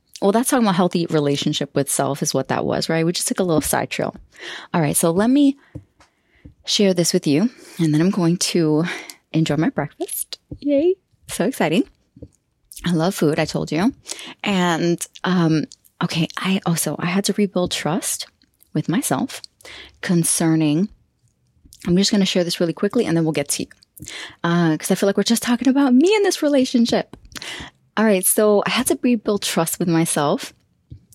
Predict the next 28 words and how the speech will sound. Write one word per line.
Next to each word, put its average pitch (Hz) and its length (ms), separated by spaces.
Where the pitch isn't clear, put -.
with, 180 840
hmm, 165 360
oh, 165 260
money, 156 420
hello. 143 720
Pff, - 360
girl, 147 340
how'd 202 180
you 208 60
forget? - 240
What's 240 180
up? - 200
I 220 100
had 262 160
to 392 80
rebuild 285 440
trust 180 500
with 214 140
myself 214 760
with 185 200
money. 147 300
Oh, 196 280
with 165 200
saving 160 460
it, 196 160
with 151 160
spending 160 440
it, 185 220